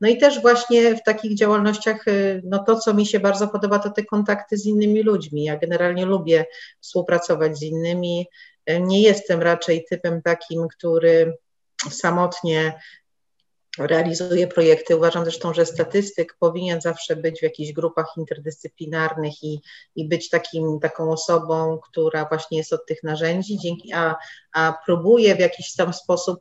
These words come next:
ym, to, co ten, ta osoba z obszaru jakiegoś innego, y, przekuć na tą wiedzę statystyczną i coś tam zweryfikować. Mam w swoim dorobku też pracę przy artykułach związanych z medycyną i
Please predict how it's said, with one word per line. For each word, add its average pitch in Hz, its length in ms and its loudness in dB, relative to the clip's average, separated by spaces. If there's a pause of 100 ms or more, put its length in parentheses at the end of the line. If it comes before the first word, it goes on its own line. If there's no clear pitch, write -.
ym, 165 260 0 (400)
to, - 120 -2
co 165 140 -4
ten, 165 280 -4
ta 165 140 0
osoba 160 440 0
z 160 80 -4
obszaru 165 500 0
jakiegoś 156 440 -2
innego, 156 760 -2
y, 147 180 -6
przekuć 160 540 -4
na 151 180 -6
tą 156 260 -8
wiedzę 151 260 -4
statystyczną 151 760 -10
i 147 40 -8
coś 147 240 -10
tam 156 160 -10
zweryfikować. 147 800 -6 (460)
Mam 185 140 0
w - 40 -6
swoim 190 240 0
dorobku 190 340 2
też 185 260 -6
pracę 180 320 0
przy - 160 -6
artykułach 175 580 -4
związanych 175 360 -4
z 175 60 -16
medycyną 190 680 -2
i 165 60 -6